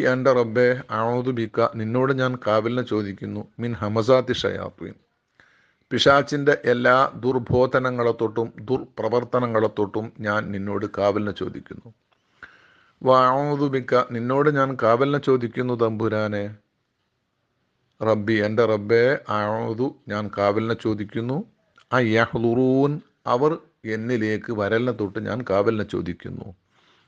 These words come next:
ഇത് പ്രധാന സുന്നത്താണ് എന്നു തന്നെ ഫുഖഹാ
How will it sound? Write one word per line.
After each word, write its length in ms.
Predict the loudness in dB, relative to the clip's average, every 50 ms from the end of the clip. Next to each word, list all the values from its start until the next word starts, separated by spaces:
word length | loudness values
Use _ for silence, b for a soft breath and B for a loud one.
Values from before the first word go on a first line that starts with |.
| b b -2
ഇത് 180 | 2 4 6 6 4
പ്രധാന 440 | 4 0 -2 -2 0 -2 -2 -2 -2 -4
സുന്നത്താണ് 880 | -6 -8 -10 -8 -8 -4 -2 0 -2 0 0 -2 -2 0 -2 -2 -4 -2 -2
എന്നു 220 | -4 -4 -4 -6 -6
തന്നെ 460 | -4 -6 -6 -6 -6 -6 -6 -6 -6 -6 -8
ഫുഖഹാ 460 | -10 -12 -12 -8 -6 -2 0 2